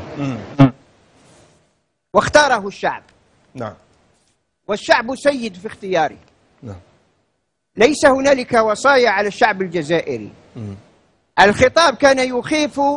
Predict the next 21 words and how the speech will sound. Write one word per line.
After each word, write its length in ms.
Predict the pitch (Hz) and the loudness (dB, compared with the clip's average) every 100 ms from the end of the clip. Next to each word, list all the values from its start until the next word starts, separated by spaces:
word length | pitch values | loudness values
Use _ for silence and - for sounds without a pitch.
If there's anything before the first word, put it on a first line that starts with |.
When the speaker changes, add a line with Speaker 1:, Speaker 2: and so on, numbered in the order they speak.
| - _ _ _ _ _ _ _ _ - | -6 _ _ _ _ _ _ _ _ 0
Speaker 2:
أذناب 480 | 226 262 294 233 240 | 2 4 4 4 2
فرنسا 540 | 214 247 277 - 262 | 2 2 0 2 4
وجنرالات 720 | 262 220 240 233 240 269 233 | 4 0 -2 -2 0 2 0
فرنسا. 480 | - 196 165 143 - - _ _ 135 | -2 -4 -4 -6 -14 -16 _ _ -4
هذا 380 | 117 233 277 339 | 4 4 6 2
نعم. 340 | 269 196 247 - _ _ _ _ - | 2 -2 -4 -6 _ _ _ _ -16
Speaker 1:
مم. 180 | 110 101 - | -14 -14 -6
Speaker 2:
يخيف 400 | 240 220 311 247 | -4 -2 -2 0
أصحاب 420 | 233 - 254 220 | -2 2 2 2
المصالح، 640 | 220 208 - 208 170 - _ _ _ _ | 0 -4 0 0 0 -8 _ _ _ _
يخيف 400 | 202 202 311 302 | -6 -2 0 0
فرنسا، 640 | 269 220 247 247 208 185 185 _ _ _ _ _ | 0 2 2 2 0 -2 -2 _ _ _ _ _
يخيف 400 | 202 254 330 302 | -4 -2 0 0
الغرب. 360 | 285 208 220 214 - _ _ _ _ | -2 2 2 2 -6 _ _ _ _
Speaker 1:
مم. 80 | 110 104 | -4 2
Speaker 2:
هذا 240 | 302 311 | 2 2
صحيح. 500 | 233 240 196 214 - _ _ _ _ _ _ | 0 -2 -2 -4 -6 _ _ _ _ _ _
ولكن 400 | 226 285 302 339 | 2 2 2 0
ما 80 | 370 | 0
الحيلة؟ 460 | 349 - 294 185 180 _ _ _ _ _ _ | 0 -2 -2 0 -2 _ _ _ _ _ _
Speaker 1:
مم. 60 | _ | _